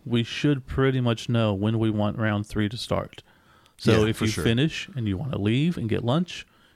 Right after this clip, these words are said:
Speaker 1: you're welcome to, but just make sure you know when to get back by.
Speaker 2: Exactly, 'cause we're gonna start the round with or without you.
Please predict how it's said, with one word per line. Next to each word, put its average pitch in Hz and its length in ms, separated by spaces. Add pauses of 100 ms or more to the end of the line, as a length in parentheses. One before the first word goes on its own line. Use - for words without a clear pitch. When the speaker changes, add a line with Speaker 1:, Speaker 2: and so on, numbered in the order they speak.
(100)
Speaker 1:
you're 101 120
welcome 123 460
to, 214 320 (640)
but 120 280
just - 280
make 131 180
sure 131 220
you 127 140
know 123 140
when 110 220
to 110 80
get 107 200
back 95 280
by. - 300 (760)
Speaker 2:
Exactly, 78 640
'cause 85 220
we're 117 100
gonna 131 160
start 92 280
the 87 80
round 80 280
with 78 200
or 67 60
without 73 420
you. - 260